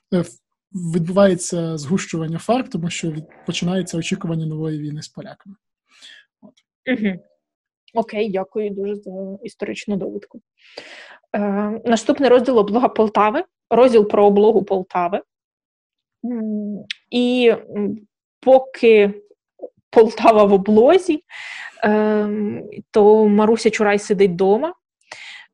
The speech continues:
Speaker 2: е, і до неї приходить Іван Іскра.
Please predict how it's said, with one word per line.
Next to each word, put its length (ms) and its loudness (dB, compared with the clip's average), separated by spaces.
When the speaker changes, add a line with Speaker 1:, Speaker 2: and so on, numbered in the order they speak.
Speaker 2:
е, 400 0
і 240 0
до 160 2
неї 580 0
приходить 640 -2
Іван 400 -6
Іскра. 420 -12